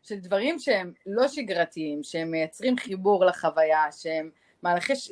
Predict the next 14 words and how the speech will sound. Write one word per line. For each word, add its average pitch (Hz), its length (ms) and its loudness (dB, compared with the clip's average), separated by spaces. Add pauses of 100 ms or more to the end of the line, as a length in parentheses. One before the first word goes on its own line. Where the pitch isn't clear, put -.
ושזה, 190 340 0 (220)
אם 262 120 4
זה 285 120 0
מתחיל, 247 440 2 (200)
אפילו 254 280 2
לא 262 120 10
במה-, 285 260 6
אה, 165 500 -2
בחוויית 165 520 2
לקוח, 160 300 -2
אלא 160 140 -2
במהלך 156 500 -2
של 214 160 -4
המכירה, 175 560 -2